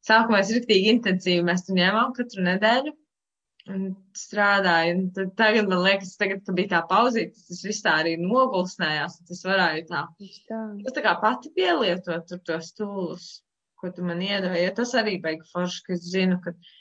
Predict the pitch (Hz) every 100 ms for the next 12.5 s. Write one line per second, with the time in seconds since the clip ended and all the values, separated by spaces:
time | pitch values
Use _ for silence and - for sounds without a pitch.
0 | _ _ _ _ _ - 240 254 233 226
1 | 233 233 226 214 196 208 220 220 190 185
2 | 185 185 190 180 285 330 226 202 185 180
3 | 202 208 208 175 170 214 302 320 233 -
4 | 180 _ _ _ - 185 - 220 233 214
5 | 220 208 208 180 180 - - 247 226 -
6 | 240 233 233 196 180 196 254 254 - _
7 | _ _ - - 247 240 214 208 208 202
8 | 190 190 196 220 269 285 277 208 190 190
9 | 226 233 - 233 233 262 262 233 214 190
10 | 165 190 190 185 233 - 233 190 180 185
11 | 185 196 196 - 202 196 190 180 - 208
12 | 202 185 165 175